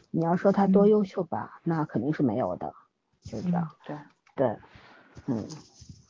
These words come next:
Speaker 1: 而且我估计是第六季是没有了，因为现在那个韩真宇的好朋友就是那个所长死了嘛，
Speaker 2: 嗯。
Speaker 1: 被撞了，死没死不知道，因为十三季还没出来，但基本上
Speaker 2: 还有吗？
Speaker 1: 嗯，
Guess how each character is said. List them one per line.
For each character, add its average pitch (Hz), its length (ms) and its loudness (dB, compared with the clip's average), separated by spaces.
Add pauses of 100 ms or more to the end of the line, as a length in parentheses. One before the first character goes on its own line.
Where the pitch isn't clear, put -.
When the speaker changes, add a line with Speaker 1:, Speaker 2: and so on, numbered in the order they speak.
(200)
Speaker 1:
而 180 80 2
且 202 100 6
我 160 140 8
估 226 160 8
计 233 160 8
是 202 160 6
第 208 180 4
六 208 240 10
季 175 240 4
是 160 140 -2
没 139 140 2
有 127 140 2
了， 98 220 -2
因 156 120 2
为 165 200 6 (340)
现 180 220 2
在 170 260 6
那 160 180 4
个 120 920 4
韩 160 200 2
真 175 180 8
宇 156 60 6
的 147 80 6
好 117 120 2
朋 143 220 0
友 139 180 4
就 151 80 -2
是 147 120 -2
那 156 80 4
个 156 80 6
所 127 260 0
长 - 240 -2 (240)
死 - 220 -2
了 92 140 2
嘛， 107 200 -4
Speaker 2:
嗯。 - 40 -20 (500)
Speaker 1:
被 160 100 0
撞 156 320 2
了， 85 100 -8 (440)
死 - 160 -4
没 156 100 6
死 - 140 -4
不 - 100 -6
知 160 100 -4
道， 165 200 2
因 143 100 2
为 151 80 4
十 143 140 -4
三 175 200 4
季 160 80 0
还 151 120 0
没 151 120 6
出 - 240 2
来， 160 220 6
但 156 160 4
基 277 220 6
本 240 160 10
上 139 240 4
Speaker 2:
还 285 160 10
有 262 180 10
吗？ 147 220 10
Speaker 1:
嗯， - 60 4